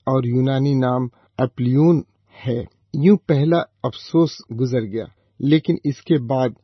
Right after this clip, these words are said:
دو مزید افسوس ہونے والے ہیں۔ چھٹے فرشتے نے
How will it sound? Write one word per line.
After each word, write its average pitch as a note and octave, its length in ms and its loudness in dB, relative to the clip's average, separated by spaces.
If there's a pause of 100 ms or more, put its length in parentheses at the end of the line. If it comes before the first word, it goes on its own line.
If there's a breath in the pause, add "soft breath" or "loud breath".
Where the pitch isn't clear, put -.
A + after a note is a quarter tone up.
(120)
دو B2+ 260 4
مزید C3+ 420 -2 (220)
افسوس B2 400 -8 (200)
ہونے C#3 180 -6
والے G#2 280 -8
ہیں۔ G#2 200 -16 (360)
چھٹے G#3+ 280 -2
فرشتے F3+ 480 0
نے F3+ 140 2